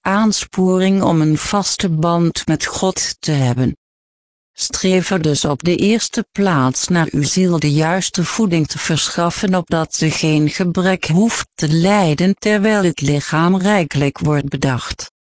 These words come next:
Streef er dus naar dat ik zelf haar de spijs kan aanreiken,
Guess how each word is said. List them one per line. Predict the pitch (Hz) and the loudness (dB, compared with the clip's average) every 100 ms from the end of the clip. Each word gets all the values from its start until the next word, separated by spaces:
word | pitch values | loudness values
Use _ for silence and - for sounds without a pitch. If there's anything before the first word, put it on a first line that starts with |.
| _ _ _ _ _ _ | _ _ _ _ _ _
Streef | - - - 165 190 214 - | -12 -8 -2 0 2 0 0
er | |
dus | 156 147 - | 0 0 0
naar | 185 165 | 0 2
dat | 160 165 | 0 0
ik | 165 - | -2 -2
zelf | - 185 208 220 - | 0 0 0 -2 0
haar | 175 175 160 | 0 2 0
de | 160 | 0
spijs | 147 - - 190 151 139 | -2 -4 -2 0 2 -2
kan | - 147 143 - | -2 -2 0 0
aanreiken, | 170 190 202 180 165 - 196 | 2 2 2 0 0 0 -2